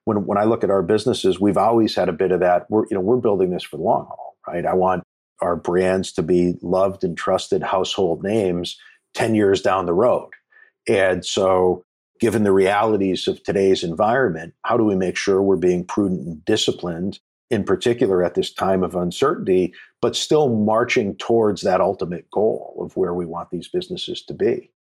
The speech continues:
And I think, you know, you think long-term, but you're calibrating intelligently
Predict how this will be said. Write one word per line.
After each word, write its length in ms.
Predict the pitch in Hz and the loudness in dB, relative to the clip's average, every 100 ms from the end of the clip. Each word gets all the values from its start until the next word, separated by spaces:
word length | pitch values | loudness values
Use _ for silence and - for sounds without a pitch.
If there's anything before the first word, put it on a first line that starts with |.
| _ | _
And 80 | 202 | -2
I 80 | 202 | 2
think, 220 | 180 - | 0 2
you 100 | 131 | 2
know, 240 | 110 101 - _ _ - | 2 0 -6 _ _ -2
you 140 | 104 | -2
think 340 | - 135 120 | 0 -2 0
long-term, 840 | - 98 107 127 - 85 82 82 - - | -2 0 0 0 -2 -6 -6 -8 -12 -8
but 240 | 101 - | -2 -2
you're 220 | 107 92 - | 0 -4 -2
calibrating 680 | 117 107 107 92 95 92 87 | 0 2 2 2 2 2 -2
intelligently 1160 | 82 - 113 123 110 95 90 90 82 80 78 | -8 -6 0 2 2 0 -2 -2 -2 -2 -4